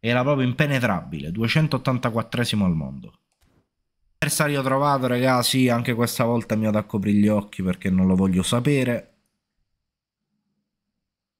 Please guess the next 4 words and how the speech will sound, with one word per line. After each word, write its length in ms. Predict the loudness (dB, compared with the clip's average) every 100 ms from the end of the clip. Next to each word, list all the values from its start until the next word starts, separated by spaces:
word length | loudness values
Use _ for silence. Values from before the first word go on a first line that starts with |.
| _ _ _ _ _ -4
Allora, 420 | 0 2 0 0
noi 400 | 0 2 2 -2
rimaniamo 460 | -4 0 0 0 0
così. 520 | 0 0 0 0 -6